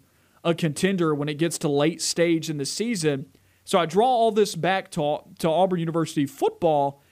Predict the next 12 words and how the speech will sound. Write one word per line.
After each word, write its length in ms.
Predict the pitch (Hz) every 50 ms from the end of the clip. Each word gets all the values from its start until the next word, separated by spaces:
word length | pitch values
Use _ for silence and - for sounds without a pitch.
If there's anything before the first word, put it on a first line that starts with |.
| _ _ _ _
and 140 | 160 165 -
saying 300 | - 202 190 180 180 160
that 200 | 180 175 170 165
guys 280 | 202 277 403 440 -
look 140 | 302 302 -
like 200 | 269 240 220 214
they're 140 | 220 208 185
having 340 | 180 196 196 196 190 180 156
fun, 560 | - - - 170 151 156 170 190 202 208 214 - _ _ _ _ _ _
especially 460 | - - - 269 302 294 - 330 262
in 80 | 226 175
basketball 800 | 170 185 185 208 196 - - 175 165 165 151 143 139 139 -